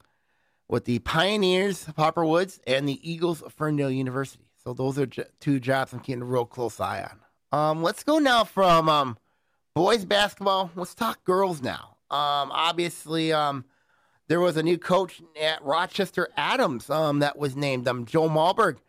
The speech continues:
takes over the reins for, um, Coach Shay Lewis. Um, you know, I was, and this is a really interesting, um, hire. I mean, like, I, I, I, to be honest with you,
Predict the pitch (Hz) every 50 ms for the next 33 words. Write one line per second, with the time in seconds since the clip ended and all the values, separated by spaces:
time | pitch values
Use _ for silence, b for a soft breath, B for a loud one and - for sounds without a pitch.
0 | _ _ _ _ _ _ _ - - 185 170 147 - 185 175 156 156 147 143 151
1 | 151 151 151 147 139 - - - 143 147 143 143 143 143 143 143 135 135 - -
2 | - - - 165 147 139 - - - 160 160 151 147 147 147 160 180 185 190 170
3 | - - - 143 147 151 151 147 143 139 135 120 _ _ _ _ _ _ _ _
4 | _ _ _ _ _ - 151 151 151 151 151 156 196 214 202 208 - 170 175 185
5 | 202 233 262 - 359 330 320 247 196 170 180 202 214 220 226 220 220 185 190 202
6 | 196 - - 202 - - - 196 196 190 180 175 170 165 156 151 135 - _ _
7 | _ _ _ _ _ _ _ _ _ _ _ - - 202 269 359 - 92 - -
8 | - - 143 151 165 175 175 180 180 180 175 - 180 185 196 226 247 - - 151
9 | 202 247 233 - 180 185 226 - - - 165 165 151 - 196 208 202 202 226 269
10 | 294 - 226 196